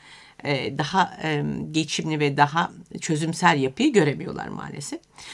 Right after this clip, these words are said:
Şimdi dokuz yaşındaki bir delikanlı, anne baba tamam ortak bir noktayı, e, yapamamış ama ayrılana kadar, dört yaşında ayrılmışlar. Evde bir, e, kavga gürültü varsa çocukta da bu hırçınlık ve şiddet eğilimi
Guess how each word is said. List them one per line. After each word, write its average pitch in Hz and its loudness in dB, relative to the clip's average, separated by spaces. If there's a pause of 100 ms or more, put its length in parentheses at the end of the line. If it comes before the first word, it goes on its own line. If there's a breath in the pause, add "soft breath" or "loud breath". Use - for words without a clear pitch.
Şimdi 294 -2
dokuz 330 2
yaşındaki 226 0
bir 214 -4
delikanlı, 196 0 (320 soft breath)
anne 254 6
baba - 0 (160)
tamam 143 0
ortak 190 0
bir 175 -2
noktayı, 220 -2
e, - -8
yapamamış 131 -2
ama 359 -4 (440 loud breath)
ayrılana 277 4
kadar, 175 0
dört 233 0
yaşında 135 -4
ayrılmışlar. 135 -4 (400 loud breath)
Evde 311 4
bir, 285 2 (380)
e, - -6
kavga 214 0
gürültü 208 2
varsa 370 0 (500 loud breath)
çocukta 226 0
da 226 2
bu 220 0
hırçınlık 233 0
ve 220 4
şiddet 226 -2
eğilimi 156 0